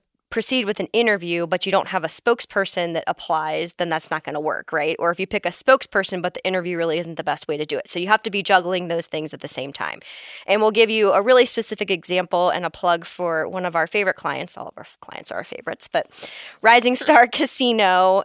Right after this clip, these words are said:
And with them, we offered up Lou Nasty, who designed and engineered the animatronics for their Christmas casino experience.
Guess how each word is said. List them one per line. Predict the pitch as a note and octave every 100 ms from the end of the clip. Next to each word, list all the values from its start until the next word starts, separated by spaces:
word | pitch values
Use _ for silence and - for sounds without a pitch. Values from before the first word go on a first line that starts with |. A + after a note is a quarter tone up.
| -
And | G#3+ G#3 G#3 G3 _ _ -
with | G#3 C4
them, | F4 G#4 D4+ B3+ G#3
we | A#3+
offered | G3+ G#3+ A#3 A3+
up | G#3 -
Lou | G3 G#3+
Nasty, | G3+ E3+ F3 - G3 F#3 F3+
who | G#3+ G3
designed | F3+ F3+ F3+ F#3+
and | D3+
engineered | F3 F3+ F3+ F3 F3
the | E3
animatronics | - F3 F3 - F3 D#3+ C#3 -
for | F#3 F3+
their | E3 -
Christmas | - F#3+ F#3+ F3+
casino | - E3+ - E3 D#3+ D3
experience. | - - - C#3+ C3 - - -